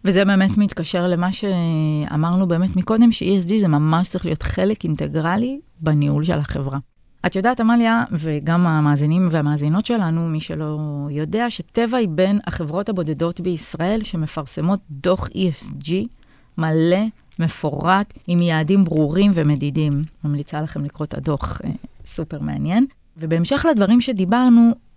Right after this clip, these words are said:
האם את מרגישה שטבע ואת במיוחד כמובילת התחום הזה בחברה, אה, שאתם קובעים איזשהו רף התנהלות תאגידי מינימלי בהקשר הזה?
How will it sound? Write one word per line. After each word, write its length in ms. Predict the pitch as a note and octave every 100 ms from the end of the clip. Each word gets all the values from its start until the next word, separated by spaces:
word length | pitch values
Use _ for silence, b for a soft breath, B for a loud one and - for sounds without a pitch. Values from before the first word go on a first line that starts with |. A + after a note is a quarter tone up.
| _ -
האם 200 | D#3+ A#3
את 80 | F4
מרגישה 380 | A#3 F3 F3 A#3
שטבע 600 | - F#3 _ - G3 F#3
ואת 520 | D3+ C3+ - F#3 F#3 D#3
במיוחד 640 | D3 C#3+ C#3 - G3 G3 D3+
כמובילת 580 | - D3 C#3 C#3+ D3 F3+
התחום 400 | B3+ - - A3+
הזה 200 | A#3+ F3
בחברה, 520 | C#3+ D#3 D3 C#3+ D3+ D#3+ D#3 _ _
אה, 180 | E3 E3+
שאתם 300 | E3 F#3+ F#3+
קובעים 400 | F3+ G3 F3 C4+ D#4+
איזשהו 500 | B3+ D#4 D#4+ A3 F3
רף 400 | C3+ C3+ G#3+ -
התנהלות 580 | D#4 - E3+ D3 D3 G#3
תאגידי 500 | - A#3 D#3 C#3 E3+
מינימלי 720 | G3+ F#3 D3 C#3 D3 G3 C4+
בהקשר 420 | C4 C#4 - - C#4+
הזה? 200 | D4